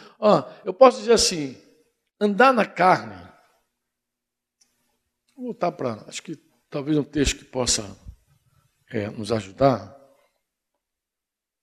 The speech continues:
João, mas Gênesis também. Gênesis também na criação,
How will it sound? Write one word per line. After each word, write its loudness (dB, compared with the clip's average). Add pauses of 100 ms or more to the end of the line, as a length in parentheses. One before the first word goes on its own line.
(2000)
João, 0
mas 0 (300)
Gênesis -2
também. -4 (2500)
Gênesis -6
também 0
na 0
criação, 0